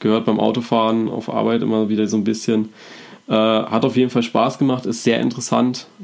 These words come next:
Deswegen kann ich euch nur weiterempfehlen. Ja, auch von mir herzlichen Dank, dass ihr der Einladung gefolgt seid und gerne wieder von meiner Seite aus.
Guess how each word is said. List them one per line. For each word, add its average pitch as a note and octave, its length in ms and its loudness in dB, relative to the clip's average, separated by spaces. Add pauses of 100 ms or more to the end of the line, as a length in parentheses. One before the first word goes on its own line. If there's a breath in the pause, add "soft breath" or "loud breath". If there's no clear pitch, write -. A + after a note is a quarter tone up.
(140)
Deswegen A2+ 580 0 (200)
kann A2+ 200 0
ich A#2 160 -2
euch A#2 180 -2
nur A#2+ 140 2
weiterempfehlen. A2+ 800 0 (1120 loud breath)
Ja, F2 160 -4 (460)
auch B2 140 0
von C3 120 2
mir B2+ 200 2
herzlichen B2 400 0
Dank, A#2 220 2
dass A#2+ 120 -4
ihr A2+ 100 0
der G#2+ 140 2
Einladung A#2 340 0
gefolgt A#2 380 -2
seid C3+ 440 0 (220)
und A2+ 680 0 (1120)
gerne A2+ 320 2
wieder G2+ 380 0
von F#2 200 -4
meiner F#2 280 0
Seite F#2+ 300 -4
aus. - 300 -10